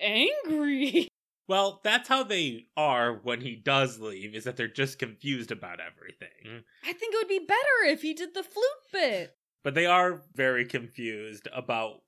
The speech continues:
Speaker 2: how that conversation went. Well, at least Guildenstern is. Meanwhile, Rosencrantz has stuck an apple with sticks and has parchment on the end and then puts it in front of a tea kettle as it's blowing steam out, and he makes a little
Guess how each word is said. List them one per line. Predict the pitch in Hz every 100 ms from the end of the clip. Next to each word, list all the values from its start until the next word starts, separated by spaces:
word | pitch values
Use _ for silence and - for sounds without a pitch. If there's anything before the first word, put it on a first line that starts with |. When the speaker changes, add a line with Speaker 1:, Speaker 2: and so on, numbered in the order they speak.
| -
Speaker 2:
how | 127 123
that | 120 117
conversation | - 117 117 113 117 113 123 113
went. | 110 107 107 -
Well, | 170 165
at | 170 180
least | 208 - - _
Guildenstern | 143 147 139 123 117 - 120 110
is. | 107 104 _ _ -
Meanwhile, | 143 160 151 127 123 117
Rosencrantz | 127 160 160 143 - 117 110 -
has | 110
stuck | - 123 -
an | 107 104
apple | 135 143 147 - 113 107 -
with | 107 -
sticks | - - 165 135 131 - 147 - - _ -
and | 123 113 113 110 127 - -
has | - 123 113 110
parchment | - - 143 139 - 127
on | 117 117
the | 117
end | 113 117 117
and | 131
then | 127 123
puts | 151 139 -
it | 127 123
in | 123
front | - 135 127
of | 123 117 113
a | 120
tea | 117 - 156 139
kettle | 147 127 120 113
as | 113 117 110
it's | 110 -
blowing | - _ 127 123 120 113
steam | - 131 135
out, | 123 113 113
and | 120
he | 131
makes | 139 147 -
a | 175
little | 170 175 180 180 180 175